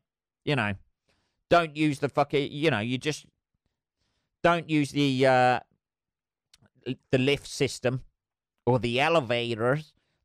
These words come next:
Don't lift the, uh, use them and, like, try and get out, you know. If the worst comes to the worst, use your bedbug soaked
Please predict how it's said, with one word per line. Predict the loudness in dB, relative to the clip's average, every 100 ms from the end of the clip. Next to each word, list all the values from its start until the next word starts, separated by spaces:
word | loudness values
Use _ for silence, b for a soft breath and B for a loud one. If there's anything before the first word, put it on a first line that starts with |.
| -4
Don't | 0
lift | 0 0
the, | -4 0
uh, | 2 4 4 2 -2 -10
use | -4 0 0 0
them | 0 -2 -6 -8
and, | -4 -2 -2 -2 0
like, | 2 2 -2
try | -6 -2 -2
and | -2
get | 0 0
out, | 0 -2 -8 _
you | -2
know. | 0 -2 -4 _ -4
If | -2
the | 0
worst | 2 2 2
comes | -4 -4 -2
to | 0
the | 0
worst, | 2 4 2 0
use | -2 0 0 0
your | 0
bedbug | 0 0 0 0 0 0 0 -8
soaked | -6 -2 0 -2 _